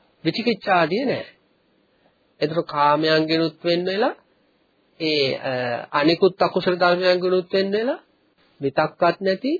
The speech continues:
විචාරත් නැති, වි-, විතක්වත් නැති, විචාරත් නැති, ප්‍රීතියත් නැති, සුඛයත් නැති, ඒකාග්‍රතාවයත් ඇති යම්කිසි ධර්මයක් තියෙනවා නම් ඒකට අපි කියනවා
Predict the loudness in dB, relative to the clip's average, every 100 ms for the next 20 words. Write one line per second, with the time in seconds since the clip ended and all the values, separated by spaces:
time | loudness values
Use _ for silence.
0 | -6 _ -10 -4 0 2 4 2 -2 -6
1 | -6 -10 -10 _ _ _ _ -2 2 2
2 | 2 0 2 0 2 0 0 -2 0 2
3 | 2 0 -4 -6 -4 -6 -2 -2 0 -2
4 | 0 -6 -6 -6 -8 0 0 0 -2 -4
5 | -4 -8 _ _ _ _ _ _ 2 2
6 | 4 2 2 0 2 4 4 2 -4 -2
7 | -2 -2 -4 -4 -6 _ _ 0 0 0
8 | -2 0 0 2 -2 -2 -6 -6 -4 -4
9 | -4 -2 -4 -2 -4 -2